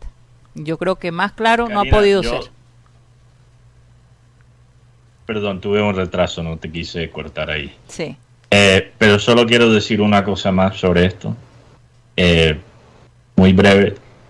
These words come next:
Speaker 2: sobre los ídolos. ¿Qué son los ídolos? Para mí la definición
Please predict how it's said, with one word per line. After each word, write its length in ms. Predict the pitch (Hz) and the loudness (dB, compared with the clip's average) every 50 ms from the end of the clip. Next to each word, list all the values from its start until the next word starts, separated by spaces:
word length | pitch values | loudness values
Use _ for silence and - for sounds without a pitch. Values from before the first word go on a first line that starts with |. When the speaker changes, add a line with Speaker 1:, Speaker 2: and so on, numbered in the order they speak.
| _ _ _ _ | _ _ _ _
Speaker 2:
sobre 300 | - - 101 90 90 90 | -4 0 2 2 4 4
los 180 | 90 90 87 104 | 4 2 4 4
ídolos. 440 | 113 113 107 98 90 82 80 78 | 6 6 6 6 4 2 0 -2
¿Qué 140 | - - 98 | -2 0 0
son 220 | 95 - 120 110 107 | 2 4 4 4 4
los 160 | 104 98 104 | 4 4 2
ídolos? 380 | 104 104 101 90 - 62 - - - _ _ _ _ _ _ _ _ | 2 2 2 0 -2 -4 -10 -16 -20 _ _ _ _ _ _ _ _
Para 180 | - 92 90 90 | -2 -2 0 0
mí 220 | 98 110 117 123 | 2 2 2 4
la 160 | 123 120 110 | 4 4 4
definición 800 | 104 98 95 - - 92 90 90 - - 110 110 113 127 135 - | 4 2 0 -2 -4 -6 -6 -6 -4 -2 -2 -2 -2 -2 -4 -10